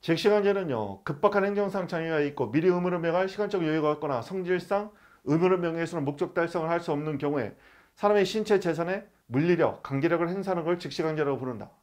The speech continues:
통고 처분은 객관식용이요. 볼 필요 없습니다. 현벌을 대체하고 특별불복 절차, 형사 절차로 다투기 때문에 얘는 항고소송의 대상의 처분이 아니다. 과태료, 과태료는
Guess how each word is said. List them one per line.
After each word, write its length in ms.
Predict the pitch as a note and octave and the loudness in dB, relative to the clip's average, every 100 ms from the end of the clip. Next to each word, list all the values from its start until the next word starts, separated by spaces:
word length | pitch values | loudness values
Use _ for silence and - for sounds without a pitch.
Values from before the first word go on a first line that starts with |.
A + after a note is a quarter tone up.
| _ _ _ _ _ _ _ _ _ _ _ _ _ _ _ _ _ _ _ _ _ _ - | _ _ _ _ _ _ _ _ _ _ _ _ _ _ _ _ _ _ _ _ _ _ -2
통고 220 | G#3+ A3 | 0 4
처분은 280 | G#3 G3+ G3 | 4 4 2
객관식용이요. 840 | D3+ F#3+ F#3 F#3 E3 C#3 C#3+ G3+ | 2 2 2 -4 -2 -2 -4 -4
볼 180 | - D#3+ | 0 0
필요 180 | F3 D3+ | 2 0
없습니다. 420 | D3 C3 A2+ A#2 | -2 -6 -4 -4
현벌을 340 | G3 G3+ F#3+ | 0 2 2
대체하고 420 | E3+ D3+ E3 D3 | 2 0 0 0
특별불복 760 | - - G#3+ F#3+ F#3 F3 E3 - | -2 2 4 4 2 0 -4 0
절차, 400 | D3 C#3+ A2 - _ _ _ | 0 0 -4 -6 _ _ _
형사 340 | G#3 G#3+ G#3+ G3+ | -2 4 4 6
절차로 400 | G3+ G3 F#3+ F3+ | 4 2 -2 0
다투기 360 | D3 D#3+ D#3 | -2 -2 -4
때문에 360 | D#3+ D#3+ G#3 A#3+ _ _ _ - - | -4 -6 -8 -10 _ _ _ -8 0
얘는 140 | D#3+ | 2
항고소송의 580 | E3+ G#3+ G#3 F#3+ F#3+ F#3 | 2 2 0 0 -4 -2
대상의 320 | E3 D#3+ D#3+ | -4 -4 -6
처분이 240 | F3+ E3+ D3 | -6 -6 -4
아니다. 280 | C3 C3+ - _ _ _ _ _ _ _ _ _ _ _ _ _ _ _ _ _ _ _ _ | -4 -8 -14 _ _ _ _ _ _ _ _ _ _ _ _ _ _ _ _ _ _ _ _
과태료, 600 | E3 E3+ F#3 A#2+ G#2 F2 | 4 6 6 4 2 -2
과태료는 1000 | E3+ D#3+ G3 G3+ G3+ F#3+ F#3+ G3 A3 A3 | -2 2 6 6 6 6 2 2 -2 -4